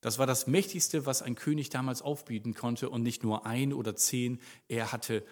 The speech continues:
neunhundert. Also sehr beeindruckend die militärische Macht, die dahinter steht. Und das Volk hatte zwanzig Jahre Unterdrückung hinter sich und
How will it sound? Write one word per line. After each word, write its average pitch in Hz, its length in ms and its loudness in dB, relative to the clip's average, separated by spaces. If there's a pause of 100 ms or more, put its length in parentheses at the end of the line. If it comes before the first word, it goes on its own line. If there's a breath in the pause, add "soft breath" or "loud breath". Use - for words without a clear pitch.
(120)
neunhundert. 110 1000 4
Also 107 260 2
sehr 117 220 6
beeindruckend 110 880 2 (720 loud breath)
die 104 260 2
militärische 110 720 2
Macht, 107 300 -2
die 110 60 -2
dahinter 101 400 -4
steht. - 360 -12 (720)
Und 104 120 -8
das 113 120 4
Volk 160 380 4 (260 loud breath)
hatte 131 420 4 (360 loud breath)
zwanzig 151 600 2
Jahre 139 300 2
Unterdrückung 131 720 4
hinter 127 300 6
sich 107 240 0
und 120 280 4